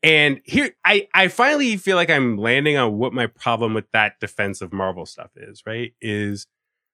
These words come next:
if, if the idea goes, and I don't think this is right. I think a lot of this stuff is clearly pitched to adults at this point.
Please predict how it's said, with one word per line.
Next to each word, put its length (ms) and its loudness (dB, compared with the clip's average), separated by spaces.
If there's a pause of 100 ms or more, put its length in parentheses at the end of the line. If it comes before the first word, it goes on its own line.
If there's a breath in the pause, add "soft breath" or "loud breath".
(920)
if, 260 -2 (160)
if 200 -4
the 200 0
idea 460 2
goes, 720 -2
and 260 0
I 80 2
don't 140 2
think 120 -6
this 140 -4
is 140 -6
right. 260 0
I 80 -4
think 260 -2
a 60 -6
lot 180 0
of 60 -2
this 100 -4
stuff 160 -8
is 120 -8
clearly 340 -2
pitched 300 -10
to 100 -6
adults 380 -4
at 80 -20
this 100 -18
point. 300 -20